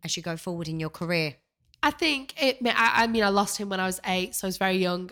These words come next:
Speaker 2: And immediately, even as eight-year-old, even as an eight-year-old, I took on a lot of responsibility and
Speaker 1: Mm.
Speaker 2: really felt like I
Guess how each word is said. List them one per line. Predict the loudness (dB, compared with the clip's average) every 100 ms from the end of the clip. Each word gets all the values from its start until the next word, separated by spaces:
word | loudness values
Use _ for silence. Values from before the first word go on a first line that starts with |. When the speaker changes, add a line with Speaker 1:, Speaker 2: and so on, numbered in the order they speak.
| -2
Speaker 2:
And | 0 0 -4 -10 _ _ _ _ _
immediately, | -2 0 2 2 2 0 2 2 4 2 0
even | -2 2 4
as | 4
eight-year-old, | 4 2 2 4 4 4 2 -2 _ -10 0
even | 2 2 0
as | 0 -2
an | 0
eight-year-old, | -2 -2 0 0 0 -4 -10 _ _ _
I | -4
took | -2 0
on | 2
a |
lot | 4 4 4
of | 0 0 -8
responsibility | -4 -4 -2 -4 -2 0 -2 -2 -4 -4 -10 _ _ _ _
and | 0 4 4 2 0 -2 -4 -8 _ _
Speaker 1:
Mm. | -12 -6
Speaker 2:
really | 2 6 6 4
felt | 2 0 2
like | 4 4 2 -2 0
I | 2 4 4 2